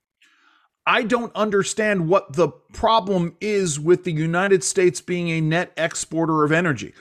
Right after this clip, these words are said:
Certainly, what we shouldn't be is a net importer of energy. We should, if we are able to be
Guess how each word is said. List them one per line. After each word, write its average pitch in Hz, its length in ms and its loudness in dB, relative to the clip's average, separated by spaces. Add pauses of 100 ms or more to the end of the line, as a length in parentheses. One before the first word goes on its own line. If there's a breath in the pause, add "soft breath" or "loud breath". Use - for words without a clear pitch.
Certainly, 240 760 0 (160 loud breath)
what 180 140 2
we 196 120 -2
shouldn't 254 480 -2
be 101 420 -6 (1200)
is 180 220 4
a 160 140 2
net 160 380 0
importer 175 580 2
of 113 80 -2
energy. 95 360 -4
We 185 240 0
should, 254 420 2
if 190 160 2
we 202 120 -2
are 185 160 2
able 269 320 0
to 240 160 -4
be 180 480 -2